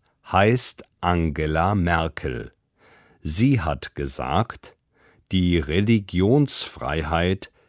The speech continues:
ist sehr wichtig für eine moderne und offene Gesellschaft.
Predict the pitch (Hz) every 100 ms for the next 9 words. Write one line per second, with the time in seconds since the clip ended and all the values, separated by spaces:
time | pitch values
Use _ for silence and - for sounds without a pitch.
0 | _ _ 113 104 - - 69 85 92 107
1 | 104 87 110 - - 69 64 - - -
2 | - 113 101 98 - 80 76 76 76 67
3 | 64 71 76 85 92 90 87 _ _ _
4 | 120 120 117 - - 87 - 76 69 67
5 | 69 95 85 98 85 67 - 57 - -